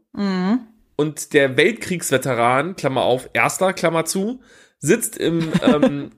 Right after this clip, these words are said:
Speaker 2: sitzt im Garten auf dem Stuhl, weil er kann nämlich, oder auf dem Rollstuhl, weil er kann nämlich nicht mehr laufen und die Kinder jetzt irgendwie aus dem Baum schütteln.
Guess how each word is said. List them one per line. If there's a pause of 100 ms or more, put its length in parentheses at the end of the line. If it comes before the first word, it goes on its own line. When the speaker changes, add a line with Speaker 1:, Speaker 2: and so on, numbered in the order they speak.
Speaker 2:
sitzt
im
Garten (180)
auf
dem
Stuhl,
weil
er
kann
nämlich,
oder
auf
dem
Rollstuhl,
weil
er
kann
nämlich
nicht
mehr
laufen
und (100)
die
Kinder
jetzt
irgendwie
aus
dem
Baum
schütteln.